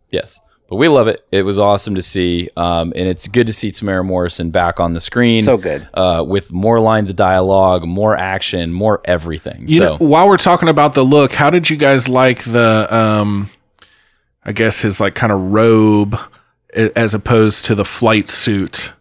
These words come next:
Speaker 3: under the armor? I thought it looked very cool, especially in action, but I, I think there was a sect of people that thought it was not super awesome.
Speaker 1: I thought it was cool because I'm like, "Well, he went and just put the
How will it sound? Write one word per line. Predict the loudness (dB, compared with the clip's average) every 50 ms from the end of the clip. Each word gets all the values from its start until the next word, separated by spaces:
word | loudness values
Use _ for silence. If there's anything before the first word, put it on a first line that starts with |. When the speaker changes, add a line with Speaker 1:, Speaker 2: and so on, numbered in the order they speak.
| _ _ _ _ _ 0
Speaker 3:
under | 0 2 2 2 2 2 2 2
the | 0 0
armor? | 0 -2 -2 0 0 0 0
I | 2 4 2 2
thought | 2 2 2 2 2
it | 2 2
looked | 2 0 0 -2
very | -6 -2 0 2 2 2 0
cool, | 0 -2 -2 0 0 2 0
especially | -2 -2 -2 0 0 0 0 0 -2 -2 -2 -2
in | -4 -4 -4 -4 -2 -2
action, | -4 -4 -4 -2 -2 -2 -4 -4 -6 -4 -4 -4 -4 -4 -6 -6
but | -6 -4 -4
I, | -2 -4 -4 -4 -6 -8 -8
I | -10
think | -8 -8 -8 -8 -4
there | -4 -4
was | -4 -4 -4 -6
a | -8
sect | -8 -6 -6 -6 -6 -6 -8
of | -12 -12 -10
people | -10 -10 -8 -8 -6
that | -8 -8 -8
thought | -8 -6 -6 -6 -4
it | -6
was | -8 -10 -10
not | -10 -12 -12 -12
super | -12 -14 -12 -12 -12 -14
awesome. | -14 -14 -16 -18 -18 -20 -20 _ _ _ _ _ _ _ _ _ _ _ _ _ _ _ _ _ _ _ _ _
Speaker 1:
I | -2 -2 0 0 -2 -4 -6 _ _ _ _
thought | 0 2 2 4 2
it | 2
was | 0 0 -2 -2
cool | -6 _ -8 -4 -2 2 2 2 2 2
because | 0 -4 -2 -2 -2 0 2
I'm | 0 2
like, | 2 2 0 0 -2
"Well, | -2 -2
he | -2 -2 -4
went | -4 -2 -2 -2 -2 -2
and | -4 -2
just | -2 -2 -4 -4 -4 -2
put | -2 -2 0 0
the | -4 -4